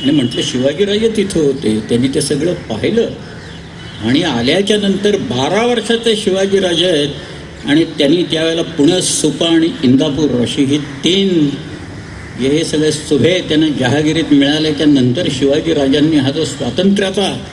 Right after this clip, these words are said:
चंग बांधला आणि खेळ सुरू केला आणि मग त्याच्यात एक एक किल्ले ते घेत गेले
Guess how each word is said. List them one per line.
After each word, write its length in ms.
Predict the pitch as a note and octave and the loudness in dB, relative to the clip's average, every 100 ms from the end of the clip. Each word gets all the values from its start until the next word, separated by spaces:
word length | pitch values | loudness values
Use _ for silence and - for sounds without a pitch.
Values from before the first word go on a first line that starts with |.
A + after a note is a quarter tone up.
| - - | -14 -6
चंग 300 | C#3+ D#3+ E3 | -2 0 0
बांधला 340 | C3+ C#3 D3 | 0 -2 -2
आणि 180 | D3 C#3+ C3 | 0 -2 -2
खेळ 180 | C#3 D#3+ | 0 0
सुरू 260 | - C#3 | 0 0
केला 240 | D3+ D3 C#3+ - - - - - - - - - - | 0 -2 -2 -6 -14 -14 -16 -16 -18 -18 -18 -14 -2
आणि 120 | B2+ | 2
मग 100 | C#3+ | 2
त्याच्यात 500 | C#3 C3 C3 - - | 2 0 0 -2 -2
एक 200 | B2 B2 | -2 0
एक 120 | D#3 - - - | -2 -2 -14 -2
किल्ले 340 | C#3 C3 D3 | 2 4 4
ते 200 | E3 E3+ D3+ G#2+ | 0 -2 -4 -4
घेत 400 | - C#3+ G3+ - | 2 2 2 0
गेले 400 | C#3 B2+ A2+ A#2 | 0 2 2 0